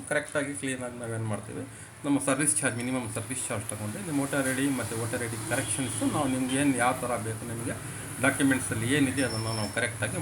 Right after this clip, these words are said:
ಮಾಡ್ಕೊಡ್ತೀವಿ ನಮ್ಮ ಹತ್ರ ನಿಮಗೆ ಸಾಧ್ಯ ಆಗಲಿಲ್ಲ ಅಂದರೆ. Then ನಿಮಗೆ ಇನ್ನೇ ಏನಾದರೂ, ಆ, ಡೌಟ್ಸ್ ಇದ್ರೂ ನನಗೆ ಫೋನ್ ಮಾಡಿ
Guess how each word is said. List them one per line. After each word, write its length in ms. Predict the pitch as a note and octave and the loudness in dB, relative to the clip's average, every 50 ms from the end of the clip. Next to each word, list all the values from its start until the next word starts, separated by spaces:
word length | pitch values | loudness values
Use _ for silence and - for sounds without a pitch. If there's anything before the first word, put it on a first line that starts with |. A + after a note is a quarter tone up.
| C3+ A2 | 2 2
ಮಾಡ್ಕೊಡ್ತೀವಿ 560 | G#2 G2+ - - G2 F2+ - - F#2+ F#2 G2+ G#2+ A2 | 2 0 0 -2 -4 -4 -4 -6 -6 -6 -4 -4 -2
ನಮ್ಮ 120 | A2 A2 G2+ | -2 0 -2
ಹತ್ರ 220 | F#2+ G2+ G#2 G#2+ G#2 A2+ C3 B2+ | -2 -2 -2 -2 -2 -2 -2 -2
ನಿಮಗೆ 220 | A#2+ A2 A2 G#2+ G#2 - - - - - - - - | -2 -2 -2 -4 -4 -6 -10 -10 -10 -10 -8 0 2
ಸಾಧ್ಯ 360 | A#2 G#2+ G2 F#2+ G2+ G2 F#2 F2 | 2 2 4 2 0 0 0 -2
ಆಗಲಿಲ್ಲ 300 | E2+ F2+ F2+ E2+ E2 E2+ E2 E2 | -2 -4 -4 -4 -4 -4 -4 -6
ಅಂದರೆ. 180 | - - C#3+ - - - - - - - - - - C3+ E3 | -6 -6 -6 -6 -6 -8 -10 -10 -10 -12 -12 -12 -4 2 4
Then 180 | F#3+ G3+ F3+ E3+ D#3+ D3 C#3 C3+ D3 D#3 | 4 6 6 4 4 4 4 4 4 2
ನಿಮಗೆ 260 | D#3+ D#3+ D#3 D#3+ D#3 D#3 D3+ D3+ | 2 2 2 2 4 4 4 4
ಇನ್ನೇ 200 | D#3+ E3+ E3+ E3 D#3+ D#3+ | 4 4 4 4 4 4
ಏನಾದರೂ, 380 | D#3+ D#3 D3+ C#3+ C#3+ D3 D3 C#3 C3 A#2+ A2+ A2+ G#2+ - - - - - - - - - - D3 | 4 4 4 4 2 2 2 0 0 -2 -4 -4 -8 -10 -12 -14 -12 -12 -12 -10 -10 -6 -2 0
ಆ, 60 | D3 C3+ A#2 G#2+ - | 0 2 0 2 2
ಡೌಟ್ಸ್ 300 | C3+ D3 C#3+ C#3 - - C3 | 2 4 4 2 0 -2 -2
ಇದ್ರೂ 300 | A2+ A#2+ A#2 A2+ A2 C#3+ D3+ C#3 | -2 -2 -2 -2 0 0 0 0
ನನಗೆ 220 | B2+ A#2+ A#2 A#2+ A#2 - - | 0 0 -2 -4 -4 -4 0
ಫೋನ್ 180 | C#3 C#3 C#3 C3+ C3 | 2 2 4 4 2
ಮಾಡಿ 140 | B2+ A#2+ G#2+ | 2 0 -2